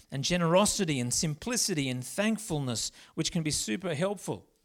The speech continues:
in renewing our minds. But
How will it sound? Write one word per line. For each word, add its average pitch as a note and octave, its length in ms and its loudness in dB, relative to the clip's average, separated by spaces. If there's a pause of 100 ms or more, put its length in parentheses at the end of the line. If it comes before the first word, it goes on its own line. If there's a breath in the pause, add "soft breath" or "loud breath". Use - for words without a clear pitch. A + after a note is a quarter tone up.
(280 soft breath)
in C#3+ 160 -8
renewing D#3 600 2
our C#3 100 0
minds. C3+ 800 0 (1400 loud breath)
But D3+ 260 2